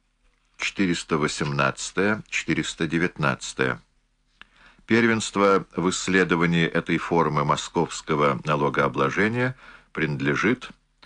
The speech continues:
Лаппо Данилевскому. Смотрите его работу «Организация прямого обложения», тысяча восемьсот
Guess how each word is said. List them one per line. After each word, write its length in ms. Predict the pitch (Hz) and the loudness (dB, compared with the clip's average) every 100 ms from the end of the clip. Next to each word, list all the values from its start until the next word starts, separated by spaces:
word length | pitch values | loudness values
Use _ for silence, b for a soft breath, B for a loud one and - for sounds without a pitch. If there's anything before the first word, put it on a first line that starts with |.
| b - | b -4
Лаппо 680 | 69 80 104 - _ 95 | 2 2 2 -2 _ -2
Данилевскому. 960 | 87 90 87 87 82 - - 71 60 57 _ - | 0 2 2 2 0 -2 -6 -6 -6 -12 _ -14
Смотрите 600 | - 76 71 98 - 90 | -4 -2 0 -2 -2 0
его 180 | 87 90 | 2 2
работу 540 | 90 82 71 - 62 80 | 2 2 -2 -2 -4 0
«Организация 1080 | 78 73 78 78 82 87 - 82 76 73 - b b b b b - | 0 0 0 2 2 2 0 0 2 2 -4 b b b b b -2
прямого 760 | 82 85 80 92 110 117 117 - _ _ _ _ _ _ _ _ | 2 2 4 2 2 2 0 -6 _ _ _ _ _ _ _ _
обложения», 880 | 85 85 98 95 76 71 71 71 69 - | 0 2 2 2 0 0 0 -2 -4 -6
тысяча 440 | - 104 104 - 85 | -2 -2 -2 -2 -2
восемьсот 600 | 78 80 76 - 87 | -2 -4 -4 0 0